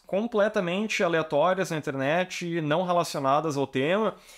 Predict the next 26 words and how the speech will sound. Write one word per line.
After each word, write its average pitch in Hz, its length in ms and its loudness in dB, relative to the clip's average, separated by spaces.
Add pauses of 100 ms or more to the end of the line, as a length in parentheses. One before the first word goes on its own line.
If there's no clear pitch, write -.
(440)
e 190 360 -6
caí 214 240 2
numa 226 200 0
matéria 214 420 0
pequena 226 500 -2
que 233 120 -8
falava 202 400 0
um 202 80 0
pouco 185 640 -4 (400)
da 160 220 0
vida 240 680 0
e 196 160 -4
do 208 140 0
legado 185 560 2
que 185 140 -4
ele 180 100 2
deixou. 160 600 0 (420)
E 151 380 -4
imediatamente 247 880 0
eu 214 320 0
enlouqueci 220 720 0
com 233 120 -2
a 214 40 4
história 196 800 2
desse 185 280 -4
fotógrafo. 180 840 0